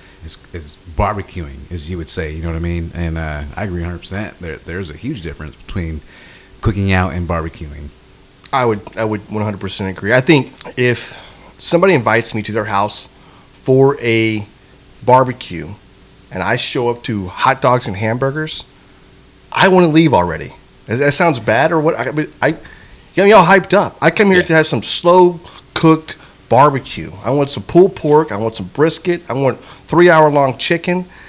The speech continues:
Speaker 2: And you're telling me now I get a, a fifteen second hot dog on some hot coals? I don't, I don't know.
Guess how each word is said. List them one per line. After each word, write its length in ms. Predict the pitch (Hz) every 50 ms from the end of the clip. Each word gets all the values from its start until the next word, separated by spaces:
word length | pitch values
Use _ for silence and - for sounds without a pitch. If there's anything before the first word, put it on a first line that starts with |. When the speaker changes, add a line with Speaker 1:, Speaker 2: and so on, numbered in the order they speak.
| - - - - -
Speaker 2:
And 120 | 117 117
you're 100 | 139 151
telling 220 | - - 151 151
me 60 | 143 131
now 160 | 131 139 139
I 100 | 147 151
get 160 | 143 139 113
a, 120 | 101 92 - - - - - -
a 40 | - -
fifteen 420 | - 156 147 - - 165 156 139
second 440 | - - 160 147 147 - 135 104 - - - - - - - - - - -
hot 300 | - - 127 135 - -
dog 260 | 160 156 180 190 185 - - - - - - -
on 120 | - 117
some 120 | 113 120 101
hot 240 | - - 151 - -
coals? 480 | - 143 139 160 190 220 208 - - -
I 100 | - 165
don't, 220 | 175 175 165 - -
I 40 | 160
don't 100 | 170 165 180
know. 240 | 190 131 85 82